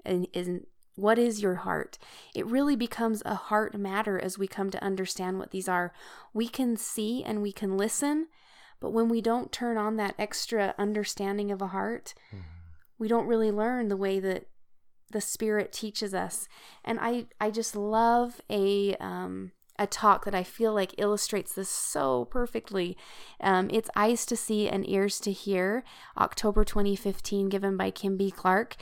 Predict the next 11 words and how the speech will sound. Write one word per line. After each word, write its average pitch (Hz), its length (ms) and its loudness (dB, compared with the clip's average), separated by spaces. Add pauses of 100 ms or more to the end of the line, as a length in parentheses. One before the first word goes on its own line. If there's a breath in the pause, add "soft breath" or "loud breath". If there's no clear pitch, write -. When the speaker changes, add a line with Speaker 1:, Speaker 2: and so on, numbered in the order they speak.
(580 loud breath)
Speaker 1:
And 208 160 4
I 208 80 2
think 226 200 -2
to - 140 -4
end 226 200 2
us, - 500 0 (100)
we're 208 280 4
just 208 200 -4
gonna 208 160 2
play 214 240 6
a - 140 -4